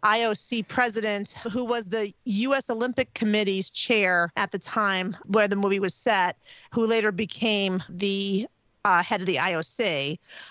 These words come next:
Also in the movie was William Hurt in a small role. And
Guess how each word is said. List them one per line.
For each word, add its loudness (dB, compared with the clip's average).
Also 0
in 0
the 0
movie 0
was 2
William 2
Hurt 2
in 2
a -2
small 2
role. 2
And 4